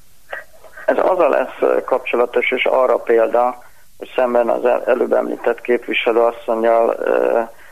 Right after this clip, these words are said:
ö, két, ö, párt is felelősen, ö, viaskodott ebben a helyzetben, ha lehet így mondani. Az egyik a,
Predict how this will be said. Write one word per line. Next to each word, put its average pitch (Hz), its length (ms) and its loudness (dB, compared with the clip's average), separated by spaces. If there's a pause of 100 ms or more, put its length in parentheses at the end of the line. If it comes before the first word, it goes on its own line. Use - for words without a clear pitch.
(280)
ö, 117 220 2 (100)
két, 123 400 0
ö, 113 240 2
párt 110 400 -2
is - 160 -6
felelősen, 117 680 -2
ö, 60 360 0 (440)
viaskodott - 840 -2
ebben 123 240 -4
a 131 40 0
helyzetben, 120 460 0
ha 113 60 2
lehet 120 220 0
így 113 80 -4
mondani. 123 420 -2 (500)
Az 110 80 -2
egyik 113 280 0
a, 113 120 4